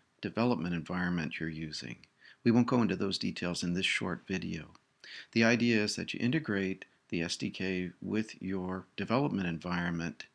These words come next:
of choice, and then all you have to do is add a few simple method calls to your application code in order to allow your application to send data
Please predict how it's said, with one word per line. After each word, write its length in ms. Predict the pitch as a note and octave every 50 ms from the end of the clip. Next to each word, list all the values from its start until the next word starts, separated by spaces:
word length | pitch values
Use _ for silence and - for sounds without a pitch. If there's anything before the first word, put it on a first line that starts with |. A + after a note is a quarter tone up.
| _ _ _ -
of 140 | G#2 G2 F#2+
choice, 560 | - - G#2 E2+ E2 D#2 F2 F2 - - - - - - - - - _ _ -
and 160 | A2 A2 G#2
then 320 | A2 A2+ A2 G#2+ G#2 G#2+ - _ _
all 120 | G#2+ A#2
you 80 | B2+ A#2
have 100 | A2+ A2+
to 80 | - G2+
do 260 | F#2 G#2+ G2+ G2 G2+
is 160 | G2 F2 - -
add 400 | - G2+ G2 G2+ G#2 G#2 G2 - -
a 80 | G#2
few 400 | - - - - B2 A#2+ B2 B2
simple 360 | A#2+ - C#3 A#2 A2 - G#2+
method 440 | G2+ G2 G2+ G2+ A2 - G#2+ F#2 -
calls 500 | - - E2+ D#2+ F2 F2 F2 F2 - - - - - - - _ _
to 100 | - A2
your 140 | G2 F#2 F#2
application 720 | F#2 F#2+ F#2+ - B2 - - G2 F#2+ F#2 - - G2 F#2+ F2
code 360 | - - G2 F#2 F#2 F#2 F2+
in 160 | F#2+ G2 F#2
order 300 | F2+ F2+ F2+ F2+ F#2+ F2+ - -
to 260 | - F#2 F#2 F#2 F2 - - - - - _ _ -
allow 240 | F#2 F#2+ G2 A2+ B2
your 180 | A#2+ F#2+ F2+
application 520 | F2 F#2 - - - - F#2+ F2 - - F2
to 80 | F2 E2+
send 480 | - - - A2+ G#2+ G#2+ G#2+ G#2 G2+
data 480 | A2 G2 F2+ F2+ F2 F#2+ F#2+ F#2+ F#2